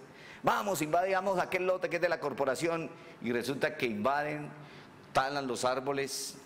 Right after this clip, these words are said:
forman cañerías, hacen de todo, forman cambuches. ¿Y qué pasa? Les cobran de a dos millones, de a cuatro, de a cinco millones por lote, gente que no tiene un peso, y les cobran terrenos que no son de ellos. Se van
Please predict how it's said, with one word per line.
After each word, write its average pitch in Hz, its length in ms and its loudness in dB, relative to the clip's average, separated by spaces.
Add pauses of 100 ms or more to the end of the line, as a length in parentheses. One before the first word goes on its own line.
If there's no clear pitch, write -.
(180)
forman 127 380 2
cañerías, 123 680 2
hacen 135 240 0
de 123 80 0
todo, 139 260 2
forman 131 300 0
cambuches. 135 560 0 (240)
¿Y 127 100 0
qué 151 160 0
pasa? 151 420 -2 (640)
Les 98 160 -2
cobran 123 320 2
de 117 80 2
a 104 60 2
dos 113 120 0
millones, 123 480 0
de 98 60 0
a 95 60 0
cuatro, 117 420 0
de 98 80 2
a 92 60 -2
cinco 120 260 -4
millones 110 320 0
por 98 180 0
lote, 107 280 0
gente 117 200 0
que 110 60 -2
no 104 120 -2
tiene 117 200 -2
un 113 80 -4
peso, 107 320 0 (560)
y 98 80 -2
les 95 180 -2
cobran 107 360 -2 (520)
terrenos 113 380 0
que 123 80 0
no 101 100 -2
son 117 140 -2
de 123 80 2
ellos. 107 180 -2
Se 113 120 2
van 151 340 0